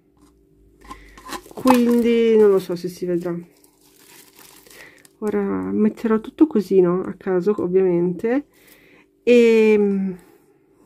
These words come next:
e poi vediamo che cosa fa. Non li verserò uguali, però più o meno siamo lì.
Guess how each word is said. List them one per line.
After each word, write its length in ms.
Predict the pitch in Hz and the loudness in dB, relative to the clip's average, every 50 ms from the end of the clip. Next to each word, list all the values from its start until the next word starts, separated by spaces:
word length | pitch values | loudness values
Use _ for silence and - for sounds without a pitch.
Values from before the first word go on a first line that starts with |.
| - - - | -20 -16 -16
e 60 | - | -12
poi 160 | - - 190 | -6 -4 0
vediamo 520 | 196 208 196 196 175 160 151 127 107 90 82 73 - - | 2 2 4 4 2 2 2 0 -4 -6 -8 -10 -10 -12
che 100 | - 202 | -14 -16
cosa 240 | - 196 185 175 190 | -14 -14 -12 -12 -12
fa. 320 | 170 - 196 202 196 190 180 - _ _ _ _ - - - - - - _ _ - - - - - _ _ - - - - - - - _ _ - - - - _ _ _ _ - - - | -12 -10 -10 -10 -10 -10 -14 -20 _ _ _ _ -20 -20 -20 -20 -20 -20 _ _ -20 -20 -18 -18 -18 _ _ -16 -10 -10 -10 -10 -10 -18 _ _ -20 -20 -20 -20 _ _ _ _ -20 -10 0
Non 180 | - 202 202 196 | 4 6 6 6
li 80 | 196 202 | 6 4
verserò 460 | 190 208 196 196 - 226 208 202 202 | 4 4 2 2 -2 0 0 2 2
uguali, 600 | 220 214 240 226 196 185 180 175 180 196 202 202 | 2 2 2 4 4 4 2 2 2 2 2 2
però 760 | - - 214 175 165 165 175 180 175 170 165 165 160 160 156 | 2 2 2 2 2 2 2 2 4 2 2 2 2 0 -2
più 200 | 160 - - 185 | -2 -2 0 2
o 20 | 180 | 4
meno 540 | 180 165 151 160 170 165 160 156 156 151 160 | 4 4 4 4 2 2 2 2 -2 -2 -4
siamo 320 | 160 - 180 156 147 147 | -4 -6 -6 -6 -4 0
lì. 220 | 160 175 180 170 | 2 4 4 4